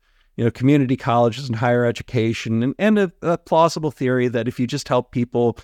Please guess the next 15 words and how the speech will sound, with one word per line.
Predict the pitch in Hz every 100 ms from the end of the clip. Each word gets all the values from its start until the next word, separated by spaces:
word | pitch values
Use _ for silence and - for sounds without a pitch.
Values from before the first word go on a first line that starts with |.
| _ _
you | -
know, | 110
get | 104 127
some | - -
better | 113 113
training, | - 120 113 110
they | 110
can | - 110
improve | 104 113 101
their | 110
incomes | 156 139 143 131 120
in | 110
addition | 98 110 - 104
to | 104 107 - 110
helping | 113 - 110